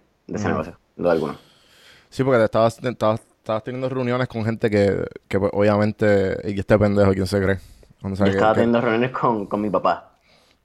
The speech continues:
Speaker 1: Eh, gente de mi papá, treinta, cuarenta años,
Speaker 2: Ujú.
Speaker 1: y yo medía cinco pies. Vamos a
Speaker 2: Ujú.
Speaker 1: verlo ahí. <laughs>
Speaker 2: Sí, sí.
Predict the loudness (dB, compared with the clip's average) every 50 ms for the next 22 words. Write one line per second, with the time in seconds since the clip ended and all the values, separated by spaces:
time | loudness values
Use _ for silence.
0 | _ _ _ _ _ -2 0 2 2 2 0 -2 -4 -2 -2 0 2 2 2 2
1 | 0 -2 -4 -4 -4 -4 -2 0 0 -2 -2 -4 -4 -4 -4 -4 -4 -4 -4 -6
2 | -6 -8 -8 -8 -6 -6 -4 -4 -4 -4 -4 -4 -4 -6 -6 -8 -12 -14 -20 -20
3 | _ -10 -4 -2 0 2 2 2 4 4 4 4 2 0 -2 -8 -18 -8 -4 -2
4 | -2 0 0 0 -2 -2 -4 -8 -10 _ _ _ _ _ _ -12 -8 -6 -2 0
5 | 2 2 4 4 4 4 4 2 2 2 0 -2 -2 -4 -6 -6 -10 -20 _ _
6 | _ _ -6 -4 -4 -4 -4 -6 -8 -10